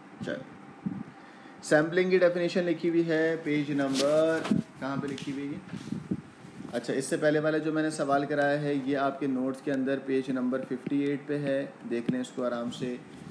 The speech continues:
उसके बाद पेज नंबर फिफ्टी नाइन ओपन कर लें, ईएस बुक नंबर वन, पेज नंबर फिफ्टी नाइन, सैंपलिंग। Already पढ़ा चुका हूँ सैंपलिंग क्या होती है।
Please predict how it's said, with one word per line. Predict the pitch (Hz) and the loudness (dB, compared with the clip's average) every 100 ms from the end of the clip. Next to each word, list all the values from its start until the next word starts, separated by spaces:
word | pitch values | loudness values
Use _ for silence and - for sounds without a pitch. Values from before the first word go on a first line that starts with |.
| - - | -12 -10
उसके | 131 - 139 | -8 -2 0
बाद | 127 135 147 156 151 - - - - - | 0 2 2 0 -2 -10 -14 -14 -10 -2
पेज | 143 143 | 0 0
नंबर | 139 135 143 | -2 0 -2
फिफ्टी | 139 131 143 | -4 -4 -2
नाइन | 131 127 139 139 - - | -2 -2 -2 -4 -8 -10
ओपन | 127 139 139 | -6 -2 -2
कर | 139 | 0
लें, | 135 143 156 - - - - - - - - - - - - - - - - - - - - 147 | 0 -2 -4 -14 -20 -20 -18 -10 -2 -2 -2 -14 -16 -16 -16 -16 -16 -16 -20 -18 -18 -18 -4 4
ईएस | 147 147 143 127 | 6 6 2 0
बुक | 131 127 | 0 2
नंबर | 127 131 120 | 4 4 4
वन, | 127 139 143 135 | 4 6 4 4
पेज | 131 127 | 2 4
नंबर | 127 123 123 | 2 0 -2
फिफ्टी | 113 127 | -4 0
नाइन, | 123 127 139 139 | 2 2 2 2
सैंपलिंग। | - 110 104 101 - - - - - - - | 2 0 0 -6 -6 -4 -4 -4 -10 -20 2
Already | 123 135 143 151 | 4 6 6 6
पढ़ा | 143 143 | 4 4
चुका | 147 147 | 2 0
हूँ | |
सैंपलिंग | 147 131 131 135 | 2 2 2 4
क्या | 135 | 4
होती | 135 131 | 2 2
है। | 131 | -2